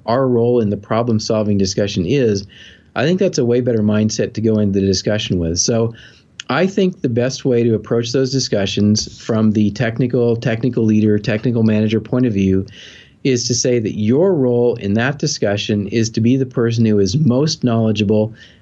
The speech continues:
about the delivery capability of your team or your organization. And that phrasing is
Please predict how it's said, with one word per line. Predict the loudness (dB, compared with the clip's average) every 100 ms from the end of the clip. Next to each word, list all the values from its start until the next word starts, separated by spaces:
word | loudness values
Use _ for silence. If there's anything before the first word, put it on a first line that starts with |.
| -6
about | -2 0 -2
the | -2
delivery | 0 0 0 2 0 0
capability | 0 0 0 0 2 2 2 0 -2
of | -2 -2 0
your | 2 2
team | -2 0 2 2 0
or | 0
your | 2 2
organization. | 0 0 2 2 2 2 0 -6 -8 -14 -20 -20 -20 -6
And | -2
that | -2 -4
phrasing | 0 2 2 2 2
is | -2